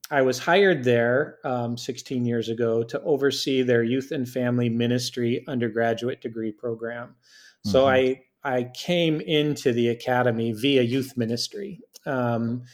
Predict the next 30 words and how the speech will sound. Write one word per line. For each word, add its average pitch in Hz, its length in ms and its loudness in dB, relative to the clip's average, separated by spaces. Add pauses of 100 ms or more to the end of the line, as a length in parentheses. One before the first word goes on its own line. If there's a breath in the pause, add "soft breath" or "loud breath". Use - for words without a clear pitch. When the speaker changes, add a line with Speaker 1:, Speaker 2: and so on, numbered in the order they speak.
(300 soft breath)
Speaker 1:
and 151 160 4
youth 175 240 6
work. 151 420 8
Really, 156 300 8
I 135 140 6
always 135 320 4
considered 131 520 2
myself 123 520 2
a - 80 -2
youth 127 340 -2
worker, 139 680 0 (100)
not 127 240 4
a 120 60 4
youth 120 400 0
minister. 151 800 -2 (720)
Um, 123 720 0 (520)
I, 131 520 2
uh, 117 560 0 (340)
had 131 240 -4
gone 131 200 2
to 131 80 2
the 127 100 -2
University 127 500 0
of 113 100 -4
Minnesota 135 960 0
and 123 140 0
studied 123 400 -2
child 120 240 -2
psychology 120 640 -2
and, 110 220 -4